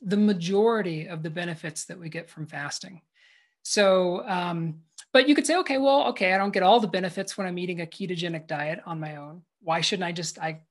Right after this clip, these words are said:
do something and get some of the benefits?" And, and,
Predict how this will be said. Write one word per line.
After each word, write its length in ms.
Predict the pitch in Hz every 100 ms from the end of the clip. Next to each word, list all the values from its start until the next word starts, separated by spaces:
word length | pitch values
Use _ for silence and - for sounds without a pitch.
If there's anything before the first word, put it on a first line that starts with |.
| -
do 140 | 185
something 320 | 160 180 175
and 120 | 190 190
get 180 | 214
some 320 | - - 294 294
of 140 | 180
the 60 | 165
benefits?" 540 | 156 160 - - - - -
And, 200 | 170 180 -
and, 280 | 180 175